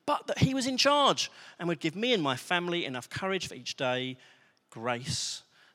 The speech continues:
joy is always the result of that." Folks, we can find church, sort of joy in our own trials when we feel hurt, alienated, disenfranchised, disappointed,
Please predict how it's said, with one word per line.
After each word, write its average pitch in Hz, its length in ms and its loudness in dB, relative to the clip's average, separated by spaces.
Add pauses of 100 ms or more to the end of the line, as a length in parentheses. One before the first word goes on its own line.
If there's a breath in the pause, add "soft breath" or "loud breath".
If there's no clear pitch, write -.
(140)
joy 143 540 -2
is 127 180 -12
always 104 680 -6 (100)
the 113 100 -16
result 107 600 -8 (280)
of 104 240 -10 (240)
that." 101 200 -14
Folks, 131 320 -10
we 160 80 -4
can 135 160 -10
find 120 280 -12
church, - 640 -2
sort - 140 -2
of 131 60 -8
joy 160 400 2 (440 loud breath)
in 120 100 -8
our 117 180 -6
own 151 200 -4
trials 107 760 -8 (400)
when 117 180 -12
we 113 80 -12
feel 107 540 -10
hurt, - 720 0 (320)
alienated, 180 840 -4
disenfranchised, 180 1160 0
disappointed, 185 800 -2